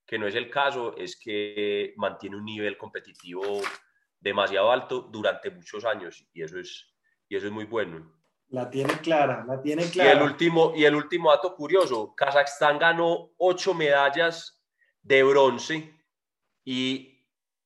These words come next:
Speaker 1: ninguna vez en la historia una nación ha ganado tantas medallas de bronce sin por lo menos una de oro o una de plata.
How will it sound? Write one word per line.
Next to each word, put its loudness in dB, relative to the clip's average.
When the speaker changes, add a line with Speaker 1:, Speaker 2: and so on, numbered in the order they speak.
Speaker 1:
ninguna -2
vez -2
en -2
la 2
historia -4
una 0
nación -2
ha 4
ganado 2
tantas 0
medallas -2
de -4
bronce -4
sin -10
por -4
lo -4
menos -4
una -4
de 0
oro -4
o -6
una -6
de -4
plata. -8